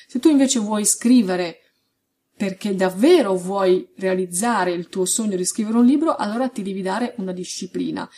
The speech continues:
devi entrare in un'altra ottica che è quella di una scrittura affrontata in modo professionale. Anche se il tuo lavoro rimane un altro e magari rimarrà sempre un altro, e quindi anche se il tuo essere scrittore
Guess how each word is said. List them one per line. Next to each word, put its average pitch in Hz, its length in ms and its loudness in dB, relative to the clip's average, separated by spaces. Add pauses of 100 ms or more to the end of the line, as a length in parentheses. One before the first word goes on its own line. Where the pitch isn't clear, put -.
(160)
devi 185 160 -6
entrare 226 420 -4
in 208 180 -4
un'altra 220 520 -2
ottica 302 720 0 (300)
che 240 180 2
è 233 100 -2
quella 285 380 4
di 240 100 -2
una 214 100 -2
scrittura 269 840 -2
affrontata 214 960 -4
in 208 140 -2
modo 202 320 -2
professionale. 180 960 -8 (240)
Anche 320 240 0
se - 100 2
il 196 80 -4
tuo 214 100 -8
lavoro 233 300 0
rimane 185 260 -6
un 180 120 -6
altro 247 340 -4
e 190 40 -4
magari 214 300 -4
rimarrà 196 400 -8
sempre 220 440 -4
un 190 100 -10
altro, 180 440 -6
e 226 100 -4
quindi 196 220 -8
anche 220 220 -6
se 196 140 -8
il 190 80 -12
tuo 190 180 -6
essere 196 360 -6
scrittore 226 760 -2